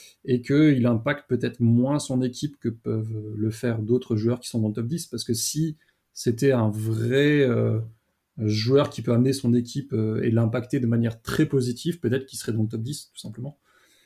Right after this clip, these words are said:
Mais individuellement, je, on, je peux pas le sortir du, du top vingt parce qu'il est beaucoup trop fort.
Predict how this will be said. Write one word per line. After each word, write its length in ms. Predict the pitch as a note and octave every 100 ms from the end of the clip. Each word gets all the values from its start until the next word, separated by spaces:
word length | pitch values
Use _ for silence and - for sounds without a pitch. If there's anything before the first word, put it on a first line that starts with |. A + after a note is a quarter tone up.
| _ _ _
Mais 140 | B2+ D3
individuellement, 800 | D#3 D3 C#3+ C3 D#3 D#3 E3+ F3
je, 140 | E3+ -
on, 100 | C#3+
je 160 | A#2+ -
peux 80 |
pas 80 | C#3
le 80 | D3
sortir 380 | C#3 A2 - A#2+
du, 360 | A2+ A2 A2
du 160 | A2 A2+
top 160 | B2+ A#2
vingt 140 | C3
parce 200 | B2 A#2+
qu'il 140 | -
est 60 | A#2+
beaucoup 240 | A#2+ A#2+
trop 160 | A#2+ B2+
fort. 340 | - B2 -